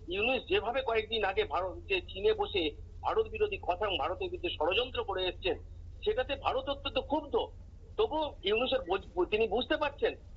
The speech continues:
যে তার এগুলো উচিত হয়নি, কিন্তু, এ, তবুও ভারত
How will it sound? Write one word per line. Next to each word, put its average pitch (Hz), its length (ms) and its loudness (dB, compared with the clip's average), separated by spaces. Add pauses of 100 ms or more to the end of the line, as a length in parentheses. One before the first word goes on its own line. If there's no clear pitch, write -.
(240)
যে 202 80 0
তার 220 200 2
এগুলো 226 200 -4
উচিত 220 280 -4
হয়নি, 233 280 2 (440)
কিন্তু, 262 360 0
এ, 156 220 -2 (120)
তবুও 247 360 2
ভারত 233 260 0